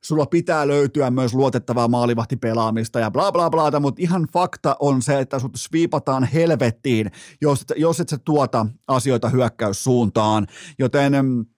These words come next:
ja sekin kannattaa muistaa, että miten auki länsi on. Siis sano suoraan lonkalta sieltä yksi mestariehdokas, etkä saa sanoa Colorado. Idästä sä voit sanoa suoraan vaikka neljä joukkuetta.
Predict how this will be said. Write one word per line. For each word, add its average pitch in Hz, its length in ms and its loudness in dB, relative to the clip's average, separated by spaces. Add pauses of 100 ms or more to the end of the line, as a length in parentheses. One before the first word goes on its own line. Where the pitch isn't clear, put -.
(420)
ja 139 60 0
sekin 214 160 -2
kannattaa 180 340 0
muistaa, 156 280 2
että 127 120 -4
miten 143 280 0
auki 170 360 0
länsi 127 400 0
on. 110 220 0 (320)
Siis 170 160 -2
sano 262 180 0
suoraan 214 420 0
lonkalta 170 400 0
sieltä 139 240 0
yksi 170 160 -2
mestariehdokas, 123 1000 0
etkä 160 220 -2
saa 143 120 0
sanoa 135 260 2
Colorado. 117 520 0
Idästä 214 360 -4
sä 170 120 0
voit 151 160 0
sanoa 156 200 -2
suoraan 156 360 -2
vaikka 131 240 -4
neljä 147 240 2
joukkuetta. 104 600 -2